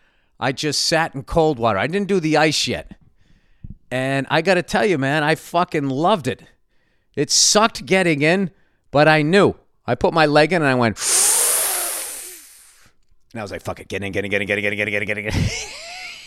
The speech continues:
<laughs> I got the other leg in. Ha! All right? And then I just said, "Fuck it." I just sat down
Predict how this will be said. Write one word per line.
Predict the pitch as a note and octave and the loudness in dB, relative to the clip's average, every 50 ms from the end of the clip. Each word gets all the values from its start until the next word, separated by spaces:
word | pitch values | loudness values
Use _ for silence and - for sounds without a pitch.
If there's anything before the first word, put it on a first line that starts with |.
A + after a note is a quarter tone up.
| - - - | -16 -14 -14
<laughs> | - - - _ _ _ _ _ _ _ - - - - - - | -14 -14 -18 _ _ _ _ _ _ _ -20 -20 -20 -20 -14 -8
I | - | -2
got | C3+ E3 D#3+ - | 0 0 0 0
the | D#3+ D3+ D#3+ | -2 -4 -4
other | E3+ E3+ | -4 -4
leg | D#3 D3+ C#3+ C#3 C#3+ C#3 | -4 -2 -2 -2 -2 -2
in. | B2+ A#2 - - - - | -4 -6 -6 -8 -12 -10
Ha! | - - B3 B3 A#3 B3 B3 C4+ C#4 D4+ D#4 D4 D4 D4 C#4+ D4 D4+ - _ _ - - - - - | -6 -2 0 0 0 0 -2 -4 -6 -10 -10 -10 -10 -10 -12 -12 -14 -16 _ _ -20 -20 -18 -10 -4
All | B2 | -2
right? | D3 D#3 E3+ A3 - - - | 0 0 0 0 -4 -8 -12
And | - B2+ B2+ C3+ C#3 | -12 -10 -8 -6 -4
then | C#3 C#3 | -2 -2
I | C3+ C3 | -2 -2
just | C3 - D3 C3 - - | -2 -4 -4 -4 -4 -4
said, | - C3+ A#2 A2+ F#2 | -4 -4 -6 -6 -8
"Fuck | - - - D3+ D3 - - | -10 -4 -2 -2 0 0 -2
it." | D3+ - - | -4 -4 -4
I | A2+ A#2 | -6 -6
just | G#2+ - C3 B2+ A#2+ - - - - - _ _ _ _ _ _ _ _ _ | -6 -6 -6 -6 -6 -6 -8 -8 -10 -14 _ _ _ _ _ _ _ _ _
sat | - - - - - E3+ D#3 D#3+ E3 - - | -10 -6 -4 -2 0 2 2 0 0 -2 -2
down | E3+ D#3 D3 C3+ C3+ C3 A#2 | -2 -2 -2 -2 -2 -4 -4